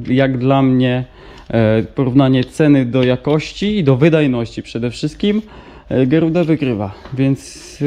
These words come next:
e, na ten moment nie mam potrzeby kontaktowania się z trzy M M, jeśli chodzi o te papiery i przerzucamy się na Garudę. I oczywiście Azilexy, tak? Czyli te na folii, na folii i tutaj, o właśnie.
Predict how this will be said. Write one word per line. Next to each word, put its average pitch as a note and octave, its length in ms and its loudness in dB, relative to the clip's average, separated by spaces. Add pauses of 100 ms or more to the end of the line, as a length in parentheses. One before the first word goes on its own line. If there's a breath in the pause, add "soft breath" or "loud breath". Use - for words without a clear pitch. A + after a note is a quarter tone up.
(280)
e, - 20 0
na D3 140 0
ten D3 180 -2
moment C#3 360 0
nie C#3 100 0
mam B2+ 220 -2
potrzeby B2+ 540 -2 (340 loud breath)
kontaktowania B2 720 -2
się B2 180 -6
z - 100 -12
trzy - 340 0
M B2 120 2
M, A#2+ 120 0
jeśli A2+ 240 -6
chodzi A#2+ 280 -2
o A#2 60 -2
te B2+ 240 -2 (440 loud breath)
papiery F#3+ 580 2
i D3 220 2
przerzucamy C#3+ 960 0
się C3+ 160 -2
na C3 140 2
Garudę. C3+ 500 0 (1800 loud breath)
I G#3 120 4
oczywiście F#3+ 460 2
Azilexy, D#3+ 600 0
tak? F#3 300 -2
Czyli F3 360 0
te D#3+ 200 2
na D3+ 260 2
folii, E3+ 480 0 (200)
na D3 80 -4
folii E3 480 0
i C#3 60 0
tutaj, E3 340 0
o C3+ 40 -2
właśnie. A#2+ 400 -4